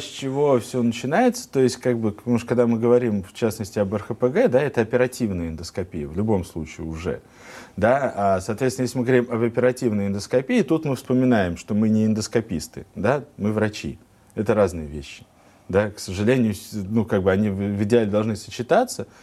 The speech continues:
но, к сожалению, зачастую они начинают так немного расходиться. Вот когда мы переходим на оперативную эндоскопию, мы должны вспоминать, что мы врачи, да, то есть, э, и, э, неважно, ш-,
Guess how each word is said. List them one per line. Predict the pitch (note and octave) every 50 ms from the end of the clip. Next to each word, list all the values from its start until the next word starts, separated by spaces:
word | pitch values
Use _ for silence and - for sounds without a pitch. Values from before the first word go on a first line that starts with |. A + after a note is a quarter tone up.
| - - - - -
но, | G#2+
к | -
сожалению, | - A2 G#2 C#3 F3+ G3+ D#3
зачастую | A2+ A2+ G#2+ - - - - - F3+ A3 F3+ A#2+
они | G#2 A#2 D3
начинают | C#3+ A#2 - - G#2+ G#2+ A#2 A#2+ A2+ -
так | G#2 F#2 -
немного | A2 G#2+ A2+ A2 G2 G#2
расходиться. | F#2+ F#2 - - G#2+ G#2 G2 F#2 D#2+ - - E2+
Вот | F2 G2
когда | F#2 - A2 A2 A#2 A#2+
мы | A2+ A2 G#2
переходим | - A#2+ A2+ A2+ - A#2 G#2+ G#2 G#2
на | G#2+
оперативную | G2+ - A2 A#2 A#2+ - - A3 B3 G3 D3+ B2+
эндоскопию, | A2+ A2 G#2+ - - A#2 A2 - G#2+ F#2 F2 - - - - - - - -
мы | C3 D3+
должны | D3 C3 B2 A#2 C3 A#2+
вспоминать, | A2+ - A#2+ A2 G#2 F#2+ E2 -
что | - G2+
мы | G#2 G#2 G2
врачи, | F#2+ G2 F#2+ F#2 - - - A#2+ - _ _ _
да, | - - A2 B2 C3
то | B2 - F#2
есть, | E2+ E2 - - - -
э, | E2 E2 F2 E2 D2
и, | F#2 G2 G2+ G2+ G2+ G2 - - - - - - - -
э, | G#2 G2
неважно, | G2 G#2 G#2+ A2 A2+ A#2+ B2 C3+ C#3 C3 A#2 A2
ш-, | F#2+ - -